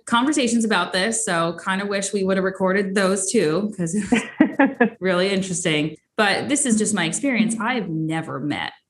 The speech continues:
somebody who didn't struggle in some capacity with boundaries, especially somebody who's struggling with an eating disorder. So we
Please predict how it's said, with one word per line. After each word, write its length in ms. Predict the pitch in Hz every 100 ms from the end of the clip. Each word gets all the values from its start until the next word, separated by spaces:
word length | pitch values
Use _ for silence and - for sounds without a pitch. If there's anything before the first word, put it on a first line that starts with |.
| _
somebody 420 | - 151 147 143
who 60 | 147
didn't 240 | 170 185
struggle 340 | 175 175 160 156
in 120 | 143
some 500 | - - 185 170 175
capacity 600 | 175 - 151 147 - 208
with 140 | 208 208
boundaries, 600 | 220 220 226 240 240 220
especially 1040 | 190 - - 196 185 180 170 - 147 139
somebody 540 | 139 143 143 143 135 165
who's 160 | 156
struggling 340 | 151 147 147 135
with 180 | 139 147
an 80 |
eating 240 | 139 147 139
disorder. 420 | - - 98 57
So 380 | - 151 143 123
we 440 | 175 185 185 -